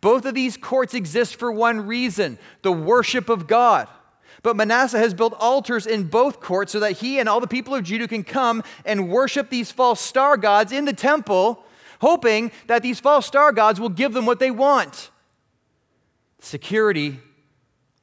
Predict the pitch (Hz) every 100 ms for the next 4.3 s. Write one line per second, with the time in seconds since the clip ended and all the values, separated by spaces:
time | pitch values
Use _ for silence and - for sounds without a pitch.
0 | _ _ _ _ _ 120 117 131 113 120
1 | 95 - - _ _ _ _ _ _ _
2 | _ _ _ _ _ _ _ _ _ _
3 | _ _ _ _ _ - - 180 175 160
4 | - 113 107